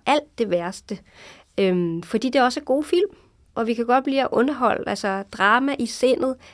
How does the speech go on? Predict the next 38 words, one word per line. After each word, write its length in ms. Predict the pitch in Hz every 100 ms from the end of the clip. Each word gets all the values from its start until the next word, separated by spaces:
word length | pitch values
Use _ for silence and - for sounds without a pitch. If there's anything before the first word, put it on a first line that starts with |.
| _ -
det 100 | 240
svinger 440 | - 214 262 277
altså. 300 | 220 - 165 - _
Fordi 420 | - 196 208 208
<laughs> 40 | 202
det, 360 | 190 226 214 214 - - -
det 60 |
er 40 | 247
sjovt 320 | 277 262 302
at 100 | 262
se, 280 | 302 311 -
og 140 | 214 214
du 60 |
føler 280 | 214 208 214
dig 100 | 214
underholdt. 640 | 220 247 285 240 - - 214 - -
Øhm, 520 | 196 185 170 160 151 151 _ - - - - - - _ -
samtidig 520 | - 226 269 277 262
prøver 320 | - 214 240
vi 100 | 233
at 80 | 226
finde 360 | - 214 233
nuancerne, 680 | 226 190 170 185 233 214 208
og, 160 | 185 185 -
og 140 | 196
tit 240 | - 247
er 80 | -
det 100 | 220
jo 100 | 208
også 220 | 196 208
i 20 | 233
dokumentarerne, 800 | 226 220 196 190 214 208 208 214
hvor 160 | 196 190
vi 120 | 190
kan 160 | 190 185
f-, 540 | - - 185 170 170
få 180 | - 190
foldet 400 | - 185 170